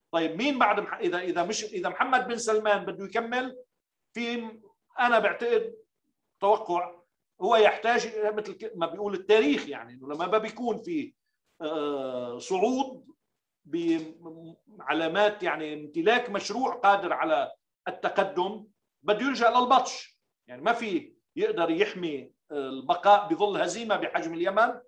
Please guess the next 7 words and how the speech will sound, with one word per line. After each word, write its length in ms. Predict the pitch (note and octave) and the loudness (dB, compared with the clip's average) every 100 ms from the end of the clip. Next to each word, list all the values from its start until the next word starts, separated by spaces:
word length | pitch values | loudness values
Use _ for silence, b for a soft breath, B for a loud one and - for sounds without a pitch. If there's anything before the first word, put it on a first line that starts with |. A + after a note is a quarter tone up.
| _ _ B3 | _ _ -4
إلا 340 | B3 A3+ A3+ | 0 4 4
إذا 360 | A3+ G#3+ A3 A#3 | 4 4 4 4
بده 440 | A3 G#3 E3+ G#3+ | 0 -4 0 0
يعمل 280 | G#3+ G3+ G#3 | 2 0 0
حمام 360 | G3+ G3+ G3+ F3+ | -2 2 0 2
دم 220 | F3+ C#3+ | -2 -2
بالسعودية، 580 | B2+ C#3 B2 A2 G#2 | -12 -14 -14 -16 -18